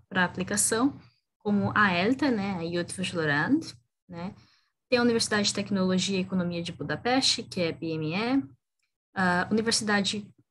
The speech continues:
Corvinus de Budapeste, que é bem conhecida também, Universidade de Debrecen, Universidade de Szeged, Universidade de Pécs,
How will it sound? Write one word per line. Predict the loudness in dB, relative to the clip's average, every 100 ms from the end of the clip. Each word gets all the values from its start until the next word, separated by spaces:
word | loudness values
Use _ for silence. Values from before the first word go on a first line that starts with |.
| _ _ _ _
Corvinus | 2 4 4 4 4
de |
Budapeste, | -2 -2 -2 -4 -4 -2 -4 -4
que | -6
é | -4
bem | -2 -4
conhecida | -2 -2 -2 -4 -6
também, | -6 -4 -2 -2 -4 -6 _ _ _ _ _
Universidade | 4 6 2 0
de | 0 0
Debrecen, | 0 2 2 2 -2 -2 -4 -10 _
Universidade | -2 0 0 -2 -2 -2
de | 0
Szeged, | 0 2 0 0 -2 -2 -6 -14 _ _ _ _ _
Universidade | 0 0 0 0 -2 -2 -4
de | -6 -10 _
Pécs, | 4 4 0 -2 -2